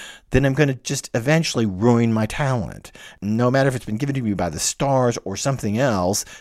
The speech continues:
it, it is what is good in me, my talent, and, and I could ruin it. I could, I could, I could get rid of it. I could dispossess myself of it.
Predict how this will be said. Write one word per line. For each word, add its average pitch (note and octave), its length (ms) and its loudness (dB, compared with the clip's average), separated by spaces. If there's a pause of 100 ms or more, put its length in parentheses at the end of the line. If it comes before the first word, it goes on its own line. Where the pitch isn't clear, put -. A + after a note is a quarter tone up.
(120)
it, C#3+ 240 0
it A#2+ 120 -2
is C#3+ 240 0
what A#2+ 120 4
is A2 160 2
good D#3+ 320 4
in E2+ 180 0
me, C#2 380 -10
my F#2 140 -2
talent, F2+ 500 -4 (280)
and, A#2 200 -2 (220)
and A2 160 -4
I G#2+ 80 -4
could F#2 220 -6
ruin D3+ 260 2
it. F#2 80 0
I F2 100 -4
could, A#2 180 -4
I - 80 -4
could, - 300 -6
I G2+ 120 -6
could E2+ 160 -10
get - 140 -4
rid D3+ 180 0
of E3 80 -2
it. E2 80 -6
I D2+ 80 -8
could D2+ 160 -10
dispossess - 600 -2
myself D#2+ 500 -4
of D2+ 120 -6
it. D2 120 -12